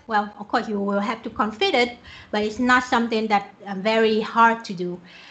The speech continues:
Next thing is how you styling and theming your application. Yes, C S S is very hard to do things i-, in general. It doesn't matter whether it's Jamstack, whether it's, uh, non-Jamstack.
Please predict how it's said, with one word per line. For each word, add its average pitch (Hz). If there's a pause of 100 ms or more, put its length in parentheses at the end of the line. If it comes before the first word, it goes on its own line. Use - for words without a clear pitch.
(400)
Next 349
thing 330
is 269
how 294
you 285
styling 262
and 220
theming 240
your 208
application. 202 (320)
Yes, 339
C 330
S 285
S 240
is 190
very 233
hard 226
to 208
do 208
things 202
i-, -
in 208
general. 233
It 226
doesn't 226
matter 220
whether 214
it's 196
Jamstack, 233
whether 208
it's, 196 (280)
uh, 190
non-Jamstack. 202